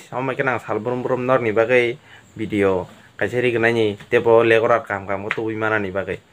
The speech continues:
Tai an channel ni bising tin nor katalungi video nai chongo subscribe rok khair di, tai bell icon click khair di. Kasanga sko khomang sai oi, nai lemani bisingo thanglai sinai. I-, iko nor ni bagai je tini ri gnai, yobono chung nai len kangsa kangsa ka philai ei.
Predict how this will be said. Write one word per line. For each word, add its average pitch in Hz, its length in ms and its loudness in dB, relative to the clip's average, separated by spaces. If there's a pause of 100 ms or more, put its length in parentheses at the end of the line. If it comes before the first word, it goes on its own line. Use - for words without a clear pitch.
(140)
Tai 127 80 2
an 139 160 2
channel 139 240 -2
ni 135 60 -4
bising 127 240 -10
tin 131 180 -2
nor 127 160 0
katalungi 117 480 -2
video 107 260 -2
nai 101 140 0
chongo 110 240 -4
subscribe 104 480 -4
rok 107 140 -8
khair 110 180 0
di, 117 140 -2
tai 120 180 -2
bell 107 220 0
icon 104 260 -4
click 123 320 -6
khair 104 220 2
di. 82 100 -6 (380)
Kasanga 113 340 -2
sko 127 240 -2
khomang 123 180 -4
sai 107 200 0
oi, 147 180 4
nai 117 160 0
lemani 120 240 -2
bisingo 131 480 -4
thanglai 107 240 0
sinai. 92 240 -8 (240)
I-, - 160 -6 (320)
iko 135 460 4 (200)
nor 139 200 4
ni 139 100 0
bagai 135 460 0
je 120 180 -6
tini 135 240 4
ri 139 160 4
gnai, 135 400 0
yobono 120 480 2
chung 110 220 -2
nai 110 120 4
len 123 260 0
kangsa 110 280 -2
kangsa 117 320 -2
ka 123 60 2
philai 117 420 2
ei. 147 240 2